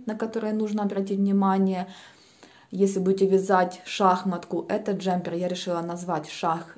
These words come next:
и мат». Такое громкое, глубокое название, и хочу сделать красивую фотографию, только нужно найти где-то шахматы.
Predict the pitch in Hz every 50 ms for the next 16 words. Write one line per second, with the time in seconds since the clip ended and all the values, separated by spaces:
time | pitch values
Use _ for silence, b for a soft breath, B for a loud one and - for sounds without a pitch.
0 | _ - 185 180 175 165 160 156 151 151 247 247 - - - _ _ _ _ _
1 | - - - - 160 165 165 160 160 165 175 185 202 214 220 208 202 196 190 175
2 | 170 170 170 165 160 156 160 - _ _ _ - 151 165 180 202 202 190 196 202
3 | 196 196 196 190 180 180 180 180 180 - 175 190 202 220 226 226 214 196 196 190
4 | 190 - 180 - - 175 180 - 185 170 165 180 175 170 170 - - 180 180 -
5 | 190 170 165 - - - 165 160 156 175 185 196 220 220 - 208 190 190 156 -
6 | 170 170 175 170 - - 165 170 170 175 170 - 165 156 156 B B B B B
7 | 196 B 175 - 190 190 190 170 170 - - 202 190 202 - - 240 233 233 233
8 | 277 277 302